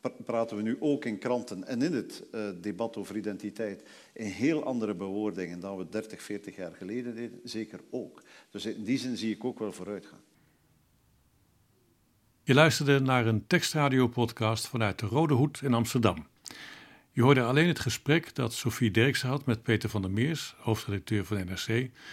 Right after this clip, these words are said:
Speaker 2: en Lotte Jensen. Zij is hoogleraar Nederlandse literatuur en cultuurgeschiedenis. Dat gesprek werd voorafgegaan door een bijdrage van blogger en schrijver Kisa Magendane.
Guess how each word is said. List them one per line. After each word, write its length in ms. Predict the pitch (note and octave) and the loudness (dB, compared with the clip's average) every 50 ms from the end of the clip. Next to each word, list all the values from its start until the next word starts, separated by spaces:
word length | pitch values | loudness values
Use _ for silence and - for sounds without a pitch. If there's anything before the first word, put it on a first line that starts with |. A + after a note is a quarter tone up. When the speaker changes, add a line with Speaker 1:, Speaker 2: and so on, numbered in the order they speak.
| - - - | -18 -16 -2
Speaker 2:
en 180 | - B2+ A2+ A2+ | 0 2 4 4
Lotte 260 | A#2+ A#2+ A#2 A#2+ G#2+ | 4 2 4 4 6
Jensen. 400 | A2+ B2 B2 A2+ - - F#2+ E2+ - - - - - - - | 8 8 8 8 6 2 -2 -6 -8 -14 -20 -20 -20 -20 -20
Zij 160 | _ - - A2+ | _ -8 -8 -6
is 60 | - | -2
hoogleraar 580 | - G#2 G2+ - A2+ G#2+ G#2+ G2+ G2 G2+ F#2+ | -2 -2 -2 0 0 0 2 2 2 0 0
Nederlandse 460 | G2 G#2 G#2+ G#2 G#2 G2+ G2 F#2+ - - | 0 0 0 0 0 -2 -4 -6 -6 -4
literatuur 640 | A2 G#2 - - G#2 G2 - - A2+ G#2 G2+ G#2 G#2 - | -4 -4 -4 -4 -6 -6 -4 -2 -2 -2 -2 -2 -6 -6
en 160 | - A2+ G2+ | -4 -4 -4
cultuurgeschiedenis. 1040 | - - G#2+ G#2+ - - B2 A#2 - - - - A2+ G#2 G2 F#2 F2 - - - - _ _ _ _ - - - - - - - - | -4 -6 -8 -6 0 2 2 2 2 0 -2 0 2 2 2 2 0 -2 -6 -10 -12 _ _ _ _ -20 -20 -18 -16 -16 -16 -10 -8
Dat 140 | - A2 - | -6 -6 -4
gesprek 440 | - C3 - - - G#2+ G2+ - - | -4 -6 -6 -2 0 0 0 0 -2
werd 160 | - G2+ - | -6 -6 -6
voorafgegaan 720 | - - A#2+ A#2+ G#2+ - A#2+ G#2 - A2 G#2 G2+ G2+ G#2 G#2 - - - - _ _ | -4 -2 -2 -2 -2 -2 -4 -2 0 0 0 0 0 -4 -6 -10 -16 -20 -20 _ _
door 160 | - B2 A2+ | -2 2 2
een 80 | A2 A2 | 4 4
bijdrage 560 | G#2+ A2 A2 A2 A2 G#2 G2+ G2 F#2 - A2+ | 6 4 4 4 2 0 -2 -4 -4 -8 -10
van 360 | - - A2+ G2+ F#2+ G2+ A#2 - - | -4 -2 -2 -2 -2 -4 -6 -8 -2
blogger 520 | - A#2 A#2+ B2 A#2 - A#2+ A#2 G#2+ - - | 4 6 6 6 6 4 2 0 0 0 -2
en 120 | - C3 | 0 0
schrijver 520 | A2+ - - B2 A2+ A2 A2 - G#2 G2 - _ | 0 2 4 4 4 4 4 0 -4 -6 -6 _
Kisa 420 | - D3+ B2 G#2 G#2+ F#2+ F2+ - _ | -2 0 0 0 0 -2 -4 -6 _
Magendane. 640 | - A#2 A2 G#2 G2+ A#2 G#2+ G#2 G2+ F#2 E2 D#2 D2+ | 4 6 6 8 8 8 8 8 6 6 4 0 -6